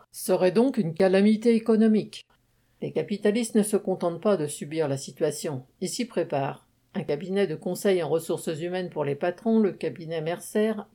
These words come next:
a montré que ceux-ci avaient prévu de céder deux virgule huit pour cent d'augmentation de salaire pour cette année, bien moins que l'inflation donc.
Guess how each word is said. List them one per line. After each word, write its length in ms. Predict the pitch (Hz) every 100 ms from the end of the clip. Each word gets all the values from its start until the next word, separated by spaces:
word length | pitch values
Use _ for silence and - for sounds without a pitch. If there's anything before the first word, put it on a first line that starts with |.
| _
a 80 | 180
montré 400 | 170 170 180 240
que 120 | 233
ceux-ci 440 | 202 196 170 - 233
avaient 160 | 156
prévu 380 | 165 - 165 196
de 120 | 170
céder 380 | 160 - 165 185
deux 180 | 151 202
virgule 400 | 214 208 170 175
huit 160 | 185 _
pour 160 | 214 214
cent 220 | - 185
d'augmentation 640 | 147 147 160 156 180 220
de 100 | 180
salaire 420 | 170 - 190 180 180
pour 140 | 135
cette 260 | - 139 165
année, 380 | 175 226 233 _
bien 240 | 156 185 170
moins 240 | 165 208
que 120 | 202
l'inflation 600 | 160 160 170 160 - 240
donc. 400 | 156 139 131 -